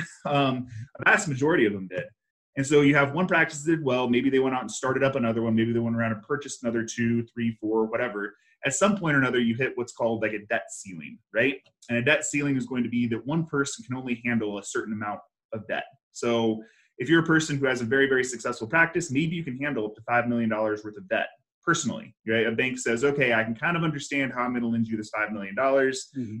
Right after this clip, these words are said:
Speaker 1: We're not maybe super happy about it, but overall, maybe we'll get there," right? Um,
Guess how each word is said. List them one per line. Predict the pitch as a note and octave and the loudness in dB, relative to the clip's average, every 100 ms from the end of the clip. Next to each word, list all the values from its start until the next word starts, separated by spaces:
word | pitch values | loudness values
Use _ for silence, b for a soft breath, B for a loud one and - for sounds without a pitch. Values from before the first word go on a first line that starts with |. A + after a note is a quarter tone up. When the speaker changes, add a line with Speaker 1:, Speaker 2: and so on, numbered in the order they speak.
| B2 | -2
Speaker 1:
We're | |
not | A#2+ G#2+ - | 0 0 -2
maybe | A2+ G2+ | -2 -2
super | - - F3+ F3+ | -6 -8 -4 2
happy | F#3 F#3+ | 2 2
about | G3+ G#3 A3 | 2 2 2
it, | A#3+ - | 0 -4
but | C3 D3 C#3+ | 0 4 4
overall, | C#3 C3 B2+ B2+ B2 | 2 0 0 0 0
maybe | C3 C3 | 0 0
we'll | A#2+ A2 | 0 -2
get | G#2+ - - | -4 -8 -6
there," | B1+ - - G2+ | -6 -6 -10 -2
right? | A#2 C3+ - _ _ _ _ - | -2 -2 -8 _ _ _ _ -4
Um, | C3 C3 B2+ A#2+ A#2+ | 0 2 2 0 -2